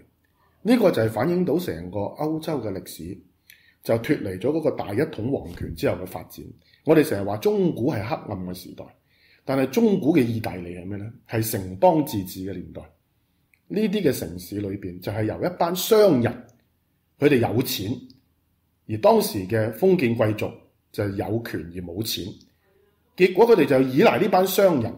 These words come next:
去提供錢俾佢哋，而商人就向佢哋買咩呢？買咗呢個自由，買自治權啦。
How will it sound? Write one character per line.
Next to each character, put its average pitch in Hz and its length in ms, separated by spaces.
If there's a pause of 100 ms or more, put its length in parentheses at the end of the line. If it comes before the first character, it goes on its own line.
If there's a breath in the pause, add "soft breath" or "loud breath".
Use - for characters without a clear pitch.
(540)
去 147 100
提 110 200
供 190 200
錢 156 320
俾 151 120
佢 110 120
哋， 92 240
而 98 60
商 233 320
人 101 160
就 107 160
向 131 180
佢 131 60
哋 110 180
買 107 340
咩 185 160
呢？ 196 140 (540)
買 98 220
咗 120 120
呢 143 120
個 104 220
自 95 200
由， 90 100 (1400)
買 117 220
自 117 200
治 110 180
權 85 220
啦。 - 160